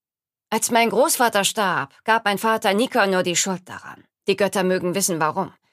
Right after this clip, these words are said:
Er erschoss ihn mit seinem berühmten Bogen und warf den Leichnam am Strand den Vögeln zum Fraß vor.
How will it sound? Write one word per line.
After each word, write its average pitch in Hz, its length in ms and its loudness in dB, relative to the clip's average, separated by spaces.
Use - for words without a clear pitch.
Er 233 120 4
erschoss 269 400 2
ihn 262 100 2
mit 226 140 0
seinem 226 240 2
berühmten 226 420 0
Bogen 202 400 -2
und - 240 -12
warf 202 180 0
den 202 140 -2
Leichnam 220 520 0
am 180 120 -2
Strand 196 480 -2
den 170 140 -4
Vögeln 196 360 0
zum 156 180 -6
Fraß 151 400 -6
vor. - 220 -20